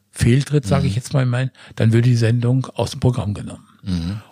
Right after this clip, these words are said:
Speaker 1: Und
Speaker 2: Also das
Speaker 1: fand ich,
Speaker 2: bringt auch was.
Speaker 1: das, weil
Speaker 2: Mhm.
Speaker 1: das bringt auf jeden Fall was. Und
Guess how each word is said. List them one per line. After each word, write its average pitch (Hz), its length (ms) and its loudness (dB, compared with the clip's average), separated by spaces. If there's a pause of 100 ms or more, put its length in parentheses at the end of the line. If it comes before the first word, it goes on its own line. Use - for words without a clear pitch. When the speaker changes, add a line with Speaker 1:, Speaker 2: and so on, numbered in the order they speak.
Speaker 1:
Und - 100 -6
Speaker 2:
Also 107 160 0
das 151 160 4
Speaker 1:
fand 175 80 2
ich, 151 40 -2
Speaker 2:
bringt 120 260 2
auch - 180 -8
was. - 380 -6
Speaker 1:
das, - 160 -6
weil 143 160 2
Speaker 2:
Mhm. 120 180 -2
Speaker 1:
das - 260 -2
bringt 165 260 0
auf 143 140 -4
jeden 151 260 0
Fall 175 300 -4
was. 190 220 -4
Und 165 200 -4